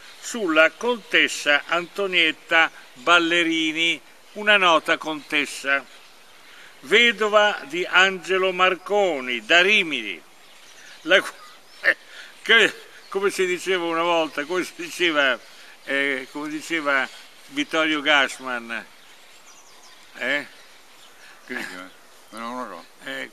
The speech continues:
Speaker 1: quando vantava, eh, il suo nome di grande cavaliere di Ventura. Eh.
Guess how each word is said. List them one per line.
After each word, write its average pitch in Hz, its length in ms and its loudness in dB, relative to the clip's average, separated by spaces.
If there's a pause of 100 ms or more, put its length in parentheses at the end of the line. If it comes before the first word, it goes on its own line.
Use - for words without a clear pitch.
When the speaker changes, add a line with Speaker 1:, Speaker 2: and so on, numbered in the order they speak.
Speaker 1:
quando 143 500 -8
vantava, 143 760 2 (500)
eh, 123 380 -6
il 135 140 -12
suo 151 220 -8
nome 143 520 -2 (240)
di 120 120 -10
grande 139 400 0
cavaliere 135 540 -2
di 131 80 -8
Ventura. 123 640 -6 (420)
Eh. 131 160 -6